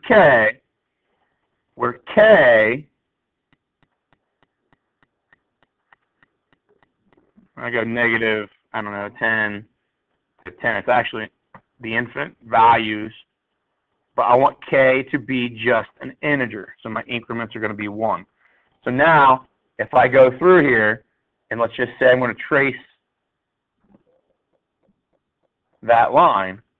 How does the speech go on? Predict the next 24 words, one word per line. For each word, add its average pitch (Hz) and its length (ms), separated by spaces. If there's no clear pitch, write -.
those 131 640
are 143 180
the 131 140
asymptotes 135 580
that 127 100
I'm 120 60
gonna 117 140
create. 120 320
Does 104 80
that 110 80
make 110 140
sense, 117 200
everybody? 131 340
Okay. 107 300
Um, 117 420
if 123 180
you 160 120
can 196 240
do 294 240
that, 139 360
then 127 380
look 165 360
at 220 160
the 196 100